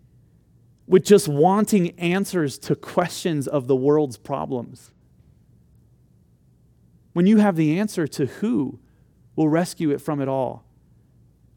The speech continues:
And that's why Jesus says, which is quite harsh, honestly, to his disciples, he says,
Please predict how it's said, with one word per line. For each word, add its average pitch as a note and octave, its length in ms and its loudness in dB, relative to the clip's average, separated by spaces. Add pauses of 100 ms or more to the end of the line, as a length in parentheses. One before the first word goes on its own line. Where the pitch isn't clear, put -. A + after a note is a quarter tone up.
(1200)
And F3+ 120 -2
that's G#3+ 180 0
why G3+ 120 2
Jesus E3 340 -2
says, F3+ 480 0 (1000)
which D3 140 -4
is D3 140 -4
quite A3+ 260 -6
harsh, - 540 -4
honestly, A#2 580 -6 (260)
to D#3 100 -2
his C#3+ 100 0
disciples, D3+ 500 -2
he D3+ 80 -8
says, C#3 340 0